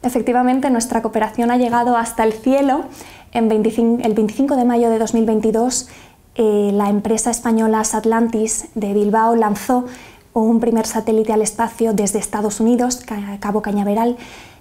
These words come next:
eh, bajo el nombre de Urdaneta, eh, Amstrad uno, precisamente porque había habido un acuerdo entre Satlantis y la empresa armenia, eh, Geocosmos, eh, con el objetivo de, de que estas imágenes de ese satélite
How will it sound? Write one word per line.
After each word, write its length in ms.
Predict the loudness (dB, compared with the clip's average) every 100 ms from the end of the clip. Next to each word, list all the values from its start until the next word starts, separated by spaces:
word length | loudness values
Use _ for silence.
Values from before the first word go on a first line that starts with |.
| -6
eh, 640 | -2 0 2 2 2 2 0
bajo 220 | 0 0
el 80 | 2
nombre 280 | 2 2 2
de 380 | 2 2 -2 -4
Urdaneta, 920 | -2 0 2 0 0 -2 0 0 -2 -6
eh, 180 | -8 -4
Amstrad 540 | -2 0 -2 -6 -6 -6 0
uno, 260 | 2 2
precisamente 560 | 0 -2 0 2 0 0
porque 300 | -2 -4 -4
había 240 | -2 2
habido 220 | 2 2 2
un 80 |
acuerdo 580 | 0 -2 0 2 0 -2 -2
entre 480 | 0 2 0 -2 -4 -12 -20 -12
Satlantis 800 | -4 0 2 2 2 0 0 -2 -2
y 100 | 0
la 140 | 2
empresa 580 | 0 -2 -2 -2 -4 -4
armenia, 800 | -2 -2 0 0 -2 -4 -8 -10
eh, 600 | -8 -6 -4 -4 -2 -2 -4 -10 -12 -4
Geocosmos, 880 | -2 -2 -4 -4 -4 -2 -6 -8 -12 -20 -20 -20 -20 -6
eh, 180 | -2 -2
con 160 | 0 0
el 80 |
objetivo 480 | -2 -4 -2 0 0
de, 300 | 0 0 0
de 100 | -2
que 120 | -4
estas 360 | -6 -2 -4 0
imágenes 540 | 2 2 0 -2 -2
de 60 | -4
ese 120 | -4
satélite 600 | -6 -4 -2 -2 0 -4